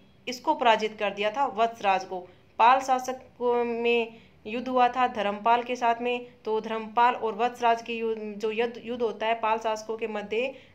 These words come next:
धर्मपाल है पाल शासकों का और वत्सराज क्या है? गुर्जर प्रतिहार को। तो इनके मध्य युद्ध होता है तो धर्मपाल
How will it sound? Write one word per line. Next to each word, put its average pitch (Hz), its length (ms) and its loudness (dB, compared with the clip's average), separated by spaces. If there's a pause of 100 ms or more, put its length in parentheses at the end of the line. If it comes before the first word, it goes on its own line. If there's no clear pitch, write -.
धर्मपाल 226 480 2
है 247 180 -2
पाल 226 200 2
शासकों 233 420 -2
का 240 140 -2
और 208 220 -6
वत्सराज 220 520 0
क्या 226 160 -2
है? 233 200 -2
गुर्जर 202 280 -4
प्रतिहार 190 520 -2
को। 185 200 -10
तो 185 120 -10
इनके 220 280 -4
मध्य 226 240 -4
युद्ध 220 200 -6
होता 220 200 -4
है 214 60 -4
तो 220 100 -6
धर्मपाल 202 600 -2